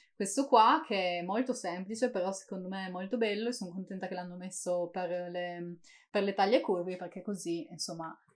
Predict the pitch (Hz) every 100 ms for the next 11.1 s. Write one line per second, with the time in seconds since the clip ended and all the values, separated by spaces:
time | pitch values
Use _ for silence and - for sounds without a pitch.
0 | _ 190 180 175 175 170 190 208 - 220
1 | 214 220 214 208 - 226 220 247 233 208
2 | 208 233 240 196 185 180 - 190 196 196
3 | - 180 170 170 185 175 170 185 196 190
4 | 190 185 170 165 180 175 165 160 - -
5 | - 208 220 214 208 190 165 175 170 -
6 | 170 170 175 180 240 226 175 175 208 240
7 | 185 180 190 196 196 330 - 165 156 208
8 | 254 330 - _ - 202 202 196 185 180
9 | 185 180 302 370 - 175 170 175 226 269
10 | _ _ - 196 196 - 196 190 180 175
11 | 175